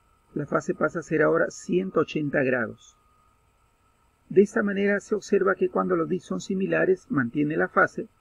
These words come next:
pero cuando hay un cambio de un bit a otro, cambia la fase de la señal. Este es uno de los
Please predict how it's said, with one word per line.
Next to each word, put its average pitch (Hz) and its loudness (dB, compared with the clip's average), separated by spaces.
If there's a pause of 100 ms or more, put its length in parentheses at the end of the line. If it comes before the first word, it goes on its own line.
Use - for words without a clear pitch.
(400)
pero 202 4
cuando 202 0
hay 202 4
un 190 2
cambio 139 2 (600)
de 135 0
un 143 0
bit 175 -2
a 143 4
otro, 147 2 (400)
cambia 196 4
la 131 0
fase 160 -2
de 139 -2
la 120 -4
señal. 123 -12 (920)
Este 196 0
es - -8
uno 202 2
de 196 6
los 196 -4